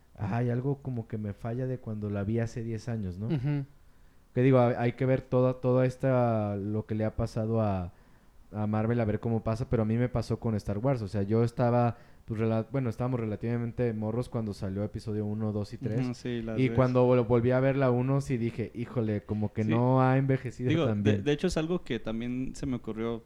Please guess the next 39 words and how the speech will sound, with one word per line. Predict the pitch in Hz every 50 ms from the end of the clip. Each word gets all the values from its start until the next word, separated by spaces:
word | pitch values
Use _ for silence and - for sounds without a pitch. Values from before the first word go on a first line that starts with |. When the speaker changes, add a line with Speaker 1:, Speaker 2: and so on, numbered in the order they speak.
| - - -
Speaker 3:
ahorita | 110 107 110 110 123 117
viendo, | 113 113 113 117 120 120 113 110 - 131
pues, | 113 - -
la, | 123 117 - - - - - 151 165 -
la | - 104 104 -
tri-, | - - -
la | - 117 110 101 -
trilogía | - 104 104 107 107 - 131
original, | 123 127 123 - 156 143 135 135 139 165 -
es | - 131 120 -
que | - - 147 135 123 117 110 110 107 -
como | - 113 113 117 -
que | - 113 113 110 - - - - - -
también | 117 117 127 135 139 143
vas | 151 151 135
viendo | 143 143 143 151 156
esa | - 175
evolución | 151 135 120 113 104 - 127 123 135
en | 143 135
el | 113 107 -
cine, | - 127 127 139 156 196 - - - _ _ _ _ _ _ - -
pero | 117 120 113 113 110
te | - 120
das | 117 120 120 -
cuenta | - 131 127 127 139
de | 127 113
cuáles | - 117 123 131 -
películas | - 120 113 117 - 139 131 123 117 -
fueron | 127 123 123 131
las | 131 -
precursoras | - - 113 - - 101 101 - 120 123 123 127 131 123
de | 117 110
las | 101 98 95
nuevas | 110 117 120 120 110
cosas | - 127 110 113 110 -
que | - 104
se | -
venían | 107 107 110 113 113
haciendo, | 110 - 131 123 110 113